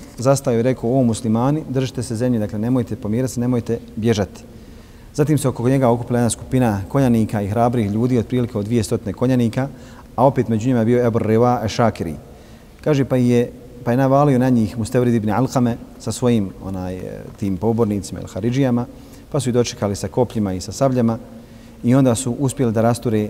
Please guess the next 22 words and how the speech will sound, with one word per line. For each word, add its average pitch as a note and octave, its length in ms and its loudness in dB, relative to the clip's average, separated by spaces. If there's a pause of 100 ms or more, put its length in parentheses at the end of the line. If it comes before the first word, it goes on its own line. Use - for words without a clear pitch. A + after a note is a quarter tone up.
njegovu G#2+ 340 2
vojsku. F2 420 -4 (440)
A G#2 100 0
onda D3 340 2 (200)
nisu C3 240 2
se A2 80 -6
zaustavili A2 460 0
kod F#2 160 -8
toga, C#3+ 300 2 (800)
nego C3 280 4
su B2 160 -2
ih, A2+ 360 -2 (220)
gdje A#2 140 0
god C#3+ 180 2
su - 140 -8 (160)
se A2 240 -8
Haridžije A#2 420 0
razbježale, A2+ 600 0 (120)
oni A#2+ 160 0
su G#2+ 120 -8
i G2+ 40 -4
tražili, A#2 540 -2